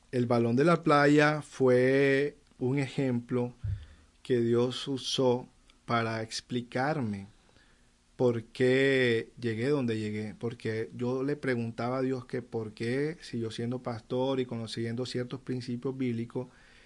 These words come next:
eh, caí donde caí y por qué esto no había salido antes. Y el ejemplo del balón de la playa es eso, o sea, es un, una,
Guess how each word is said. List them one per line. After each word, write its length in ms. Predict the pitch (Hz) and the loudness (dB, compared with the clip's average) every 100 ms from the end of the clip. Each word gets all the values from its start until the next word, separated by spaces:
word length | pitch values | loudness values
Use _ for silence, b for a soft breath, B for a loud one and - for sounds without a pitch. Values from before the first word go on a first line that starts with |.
| _ _ | _ _
eh, 380 | - 113 110 110 | -2 0 0 -2
caí 340 | - 113 113 165 | -2 -2 2 2
donde 260 | 151 131 | 2 0
caí 500 | 123 113 110 110 127 - | 0 -2 -2 -4 -6 -6
y 120 | 143 | -8
por 240 | 135 120 117 | -2 -4 -2
qué 400 | 117 117 123 123 | -2 0 0 -2
esto 260 | 120 131 | -4 -4
no 120 | 123 117 | -2 -2
había 180 | 117 | -2
salido 380 | 113 110 110 110 | -4 -6 -4 -2
antes. 480 | 139 135 117 104 - _ _ - _ _ _ _ - | -2 -4 -6 -10 -14 _ _ -20 _ _ _ _ -4
Y 640 | 131 123 120 117 113 123 | 0 2 2 2 0 -2
el 100 | 120 | -4
ejemplo 320 | 117 120 120 | -2 -2 0
del 60 | 160 | 2
balón 220 | 151 147 | 4 2
de 80 | 151 | 2
la 180 | 151 147 | 2 2
playa 340 | 139 135 139 | 2 2 2
es 80 | 135 | 0
eso, 260 | 180 - 110 | -2 -2 -6
o 60 | |
sea, 440 | - 120 110 107 - | -4 -4 -4 -8 -12
es 240 | 120 117 - | -10 -8 -6
un, 640 | 139 135 135 131 127 120 104 | -6 -6 -6 -6 -8 -10 -8
una, 420 | 120 113 110 | -8 -8 -10